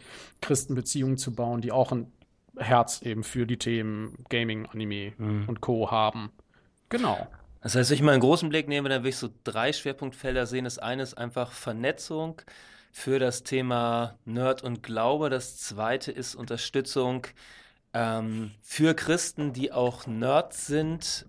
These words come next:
Speaker 2: ähm, einmal so, ähm, ihren Lebensbereich, äh, Nerdkultur mit ihrem Lebensbereich Glaube auf eine konstruktive Art und Weise übereinzubringen, leben zu können, das
Speaker 1: Mhm.
Speaker 2: verständlich für andere zu machen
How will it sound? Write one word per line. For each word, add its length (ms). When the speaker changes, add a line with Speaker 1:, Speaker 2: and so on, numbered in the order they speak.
Speaker 2:
ähm, 380
einmal 360
so, 400
ähm, 640
ihren 240
Lebensbereich, 1600
äh, 240
Nerdkultur 760
mit 160
ihrem 120
Lebensbereich 580
Glaube 540
auf 100
eine 100
konstruktive 480
Art 180
und 80
Weise 220
übereinzubringen, 920
leben 240
zu 160
können, 260
das 160
Speaker 1:
Mhm. 0
Speaker 2:
verständlich 640
für 120
andere 160
zu 140
machen 360